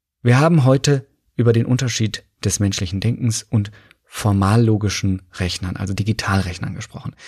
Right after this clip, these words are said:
Es gibt natürlich noch viele andere, ganz anders funktionierende Technologien. Es gibt zum Beispiel sowas wie neuromorphe Chips, die versuchen, Rekursionen zu ermöglichen. Oder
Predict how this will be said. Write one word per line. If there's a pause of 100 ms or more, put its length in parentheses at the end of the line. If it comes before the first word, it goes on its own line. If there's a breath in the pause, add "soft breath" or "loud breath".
(120)
Es
gibt
natürlich
noch
viele
andere, (360 loud breath)
ganz
anders
funktionierende (320 loud breath)
Technologien. (600 loud breath)
Es
gibt
zum
Beispiel
sowas
wie (240 loud breath)
neuromorphe
Chips, (220 loud breath)
die
versuchen, (220 loud breath)
Rekursionen
zu
ermöglichen.
Oder